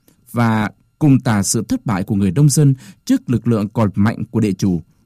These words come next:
Nguyễn Công Hoan không bi quan như Ngô Tất Tố. Ngoài điểm mấu chốt ấy ra, Nguyễn Công Hoan còn cho các nhân vật chính diện của mình những ý nghĩ, những lời nói và hành động tỏ ra sức phản ứng nói trên của người nông dân, bắt nguồn từ một sự giác ngộ về giai cấp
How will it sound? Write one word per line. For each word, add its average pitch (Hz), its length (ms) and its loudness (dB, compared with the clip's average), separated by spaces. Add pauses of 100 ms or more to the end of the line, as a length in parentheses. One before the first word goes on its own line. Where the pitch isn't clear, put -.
(140)
Nguyễn 165 120 2
Công 175 160 4
Hoan 135 280 2 (220)
không 208 120 4
bi 190 100 6
quan 185 320 4
như 175 160 6
Ngô 175 220 4
Tất 208 240 -4
Tố. 143 240 2 (400)
Ngoài 131 300 4
điểm 135 220 0
mấu 127 200 2
chốt 254 180 -4
ấy 143 180 2
ra, 151 320 2 (260)
Nguyễn 139 140 4
Công 165 200 2
Hoan 127 240 2 (240)
còn 139 140 2
cho 208 100 -2
các 269 180 -4
nhân 220 100 6
vật 113 240 0
chính 160 200 4
diện 123 220 0
của 101 200 -2
mình 101 220 0 (220)
những 139 180 2
ý 160 140 6
nghĩ, 196 340 4 (220)
những 160 300 6
lời 117 220 2
nói 113 340 2
và 120 100 -2
hành 95 180 0
động 95 160 -4 (120)
tỏ 101 160 0
ra 139 260 0
sức 220 200 -4
phản 104 200 -2
ứng 123 180 2
nói 160 200 2
trên 143 240 2
của 107 320 -4
người 104 200 2
nông 113 140 0
dân, 113 240 0 (340)
bắt 247 180 -2
nguồn 117 280 4 (200)
từ 127 80 4
một 123 80 6
sự 120 280 -2
giác 254 280 -2
ngộ 123 160 2
về 98 280 0
giai 151 180 -4
cấp 233 140 -4